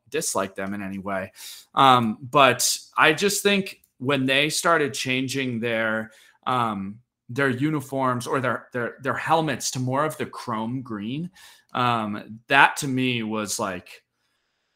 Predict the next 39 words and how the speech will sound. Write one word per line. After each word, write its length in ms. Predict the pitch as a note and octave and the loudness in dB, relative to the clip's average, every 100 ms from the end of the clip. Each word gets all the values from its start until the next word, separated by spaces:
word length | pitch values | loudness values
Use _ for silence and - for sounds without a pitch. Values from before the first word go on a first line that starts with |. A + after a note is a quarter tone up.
| _ | _
you 120 | C3 A2+ | -6 -6
know, 140 | E2+ - | -6 -6
the, 200 | A2 - A#2+ | -6 -6 -10
the 100 | G#2 | -4
best. 440 | A2+ F#2 - - | -2 -2 -4 -4
Um, 480 | - A#2+ G#2+ G2+ - - | -2 -2 -2 -6 -10 -6
it, 200 | B2+ - | -6 -4
it's, 440 | B2+ B2+ - - - | -8 -6 -8 -8 -6
it's 300 | C3+ - C#3 | -4 -2 -2
like 340 | A2+ G#2 - - _ | -2 -2 -12 -20 _
they 120 | E3 | 4
had 260 | D#3+ F#3+ G3 | 8 8 6
kinda 200 | F#3 F3 | 4 2
older 680 | G#2+ C3+ C#3+ E3 D#3+ D#3 - - | 2 0 2 4 4 2 -6 -6
green 260 | F3 F3+ D#3+ | 0 0 0
helmets 600 | E3 E3 D#3+ - - - _ _ _ _ _ - | -2 -2 -4 -6 -12 -14 _ _ _ _ _ -10
with 140 | G3+ | -2
kind 160 | G#3+ G#3 | 4 6
of 80 | E3 | 6
a 60 | |
different, 460 | C3 C#3+ C#3+ C#3 B2+ | 4 2 0 -2 -2
different 340 | D3+ D3 D#2+ | -4 -2 -6
look, 360 | A2 A2+ G#2+ - - | -2 -2 -2 -10 0
but, 300 | A#2 A2 - - - - - | 0 0 -6 -20 -20 -20 0
um, 420 | D3 C3+ B2 A2+ C3 | 4 4 4 -2 -4
this 300 | E3 F#3 F#3 | -2 0 0
one 140 | D#3 | -2
is 120 | B2+ | -2
my 140 | A#2+ A#2 | -2 -2
favorite, 540 | B2 G#2+ G#2 G#2 G2 - | -2 -4 -2 -6 -6 -6
um, 260 | G#2+ G#2 G#2+ | -4 -4 -8
just 160 | - | -8
'cause 320 | C3 G#2+ G2 | -6 -4 -6
you've 220 | - A#2+ - | -10 -10 -2
got 260 | A2 G#2+ | -2 -2
just, 200 | A2 - | -8 -10
like, 200 | G#2+ G2 | -10 -10
the, 160 | G2+ G#2 _ E3 | -14 -14 _ -12
the, 160 | - | -12